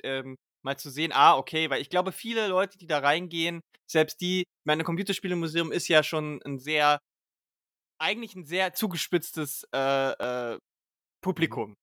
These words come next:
Speaker 1: ne? Also, es ge-, es ge-, gehen wahrscheinlich schon auch Leute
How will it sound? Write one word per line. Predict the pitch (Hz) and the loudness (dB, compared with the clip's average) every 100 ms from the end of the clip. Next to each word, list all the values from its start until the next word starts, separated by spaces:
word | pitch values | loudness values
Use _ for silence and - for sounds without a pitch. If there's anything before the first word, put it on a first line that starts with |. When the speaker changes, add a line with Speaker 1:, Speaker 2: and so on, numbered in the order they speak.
| _ - | _ -6
Speaker 1:
ne? | 131 131 | -2 0
Also, | 135 139 | -2 -4
es | 143 - | -8 -2
ge-, | 160 151 | 2 2
es | 143 | 0
ge-, | - 156 143 | -2 -2 -2
gehen | - 170 170 | 0 0 2
wahrscheinlich | 156 165 170 170 151 | 0 2 2 2 -4
schon | 170 175 | -4 -2
auch | 131 147 | -2 -2
Leute | 143 156 147 151 143 | 0 0 0 0 -2